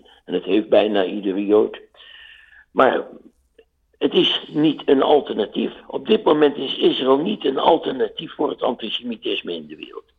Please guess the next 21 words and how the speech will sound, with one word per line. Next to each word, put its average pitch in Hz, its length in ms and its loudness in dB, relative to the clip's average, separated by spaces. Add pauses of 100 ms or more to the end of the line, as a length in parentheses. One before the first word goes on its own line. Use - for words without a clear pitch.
(240)
Sterker 214 480 2
nog, - 320 0 (420)
Israël 156 640 2 (320)
is - 260 -2
de - 220 -8
trigger - 580 0 (340)
van 113 120 0
het 113 160 2
antisemitisme. - 960 -4 (140)
Volkomen 175 520 2
onterecht, 170 580 0
dat 139 120 -2
wordt 139 200 -2
daar 117 140 6
niet 127 160 -4
van. - 360 -4 (460)
Maar 170 220 -4 (960)
het - 220 2
is 151 260 -2
de - 180 -4
aanjager 131 960 0